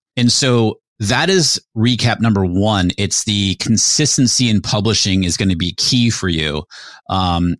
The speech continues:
if you are just starting out in a YouTube channel and,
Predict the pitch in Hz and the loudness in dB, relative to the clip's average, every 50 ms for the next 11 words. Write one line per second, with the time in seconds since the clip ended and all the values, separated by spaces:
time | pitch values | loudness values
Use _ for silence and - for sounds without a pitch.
0 | _ _ _ - 123 131 127 - 135 127 123 120 120 110 101 117 107 - - 123 | _ _ _ -2 -2 -2 0 0 2 2 4 4 4 2 2 0 0 0 0 0
1 | 110 113 104 95 90 101 127 - - _ _ _ 113 113 107 - - 113 104 101 | 0 0 0 0 0 0 -2 -2 -6 _ _ _ -2 0 0 0 0 -2 0 0
2 | 113 110 - - 131 110 - - 127 123 139 151 165 156 - - - - - _ | 0 0 0 0 -2 -2 -2 -2 0 0 0 0 0 -2 -4 -10 -20 -20 -20 _
3 | _ _ - 113 110 110 113 110 110 107 107 107 107 101 - | _ _ -4 -2 0 0 2 2 2 2 2 2 2 2 0